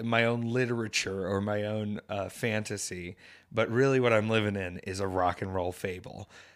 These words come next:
And guys, Rock and Roll Fables is our presenting sponsor this week. They cover music, multimedia, rock and roll, heavy energy, fantasy,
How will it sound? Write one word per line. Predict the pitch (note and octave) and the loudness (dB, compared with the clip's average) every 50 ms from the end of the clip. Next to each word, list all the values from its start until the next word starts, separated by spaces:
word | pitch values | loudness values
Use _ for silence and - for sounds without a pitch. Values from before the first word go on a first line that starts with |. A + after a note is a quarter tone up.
| _ _ - | _ _ -4
And | A2 G#2+ G#2+ | -2 2 4
guys, | A2 G#2+ G#2+ G#2+ G2+ G2+ G2+ - - - _ _ _ _ _ _ _ _ _ _ _ | 6 6 6 6 4 2 -2 -6 -10 -14 _ _ _ _ _ _ _ _ _ _ _
Rock | - A#2 A#2+ A#2 C#3 - | 0 4 6 6 6 6
and | - C#3+ C#3+ | 4 2 4
Roll | D3 C#3+ C#3 | 4 4 4
Fables | B2+ - B2+ A#2 A#2 A2+ A2+ A2 G#2 - | 2 2 2 2 2 2 2 2 0 0
is | - G#2 G#2 | -2 -2 0
our | G2 F#2+ | 0 0
presenting | F#2 - G#2 G2 G2 G2 F#2+ F#2+ - G#2 G2 | 0 -2 -4 -2 -2 -4 -6 -6 -8 -10 -10
sponsor | - - - G#2 F#2+ F#2+ F2+ - - G2 | -10 -8 -4 -2 -2 -2 -2 -2 -4 -4
this | F#2 F2 F2 F2+ - - | -4 -4 -4 -6 -6 -8
week. | G2 F#2+ F2 F2 F2+ F2+ - - - - - - - _ - | -10 -8 -8 -8 -10 -12 -14 -20 -20 -20 -20 -20 -20 _ -6
They | A#2+ A2+ A#2 A#2 A#2+ B2 B2 B2+ B2+ - - | 2 6 8 8 8 8 6 4 2 0 -2
cover | - - A2+ A2 G#2+ G#2+ A2 G#2 G#2+ G#2 - | -4 0 2 2 2 4 4 2 2 2 0
music, | A2+ A#2 A#2+ A#2 A#2 G#2+ G2 G2 F#2+ F#2 F#2 - - | -2 -2 0 0 0 0 -2 -2 -4 -6 -6 -6 -2
multimedia, | G#2+ A2 A2+ A2+ A2 - A#2+ A2+ G#2+ G#2+ G#2+ G#2 G2 F#2+ F#2+ F#2 F2 F2 F2+ - | 2 4 4 4 4 2 2 2 2 2 0 -2 -4 -4 -6 -6 -6 -8 -6 -4
rock | G#2 G#2+ G#2+ G#2 A2+ A#2 - | -2 2 4 4 4 4 4
and | C3+ B2+ B2 A#2+ | 2 2 4 4
roll, | A#2 A2+ A2 A2 G#2+ G#2 G#2 G2 - - - - - | 4 6 6 6 6 4 2 0 -4 -10 -18 -20 -14
heavy | - - B2 A#2+ A#2+ B2 C3 B2+ B2+ A#2+ | 0 4 6 8 8 8 6 4 2 2
energy, | A2+ A2 A2 A2 G#2+ G2+ G#2 A2 G#2 G2+ | 2 2 2 0 0 0 0 -2 -2 -2
fantasy, | - - - - A#2+ B2 C3 D3 C#3 D3 C#3+ - - - C3 B2+ B2 A#2+ A#2+ A#2 | -4 -2 0 2 2 2 2 2 2 0 0 0 2 2 4 4 4 4 2 0